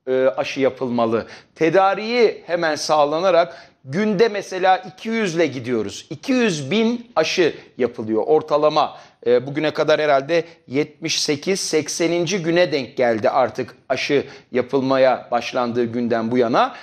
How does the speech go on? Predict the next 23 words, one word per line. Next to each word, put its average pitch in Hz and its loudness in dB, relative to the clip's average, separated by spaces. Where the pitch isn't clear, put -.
E, 131 6
ortalama 175 2
şöyle 170 2
on 190 0
altı 175 0
milyon 165 0
aşı 165 -4
yapıldıysa, 170 0
e, 127 -4
iki 156 -8
yüz 202 0
bin 180 2
ortalamayla 160 0
gittiğimizi 156 -2
söyleyebiliriz. 160 2
Oysa 190 4
hedefimiz 202 0
denk 196 0
gelirse, 190 2
yeter 165 2
ki 214 2
aşımız 180 0
olsaydı 202 2